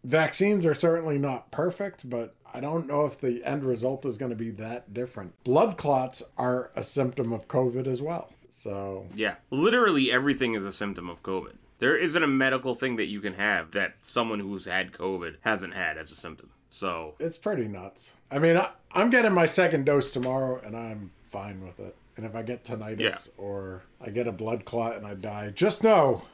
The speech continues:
Speaker 1: I stand by the fact that you should get a vaccine. <laughs>
Speaker 2: You were fine after your first shot, right?
Speaker 1: Yeah.
Speaker 2: Anything? Headachy?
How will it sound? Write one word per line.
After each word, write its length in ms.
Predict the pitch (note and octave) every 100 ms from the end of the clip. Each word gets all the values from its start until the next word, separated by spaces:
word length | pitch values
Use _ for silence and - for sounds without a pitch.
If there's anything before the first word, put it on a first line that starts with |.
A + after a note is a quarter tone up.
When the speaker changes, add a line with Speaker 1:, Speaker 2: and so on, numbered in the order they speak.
| -
Speaker 1:
I 100 | A#2+
stand 440 | B2 - D3+ D3 B2
by 160 | A2 G#2
the 100 | F#2+
fact 260 | A#2 G2+
that 140 | A#2 G#2
you 100 | G2
should 160 | G#2
get 140 | G2+ G2
a 60 |
vaccine. 680 | F#2 G2 - - - E3 E3 - - _
<laughs> 60 | D#4 - E4 - - -
Speaker 2:
You 180 | D#3+ B3+
were 100 | D#4
fine 320 | - G#3+ F#3
after 260 | D3 B2+ -
your 120 | G#2+
first 300 | - C3 G2+
shot, 220 | G2 D2
right? 200 | G1+ G2 - -
Speaker 1:
Yeah. 260 | B2 G#2 - - -
Speaker 2:
Anything? 400 | C#3+ D3 D#3+ C#3
Headachy? 560 | A#2+ C3+ C3+ C3+ B2+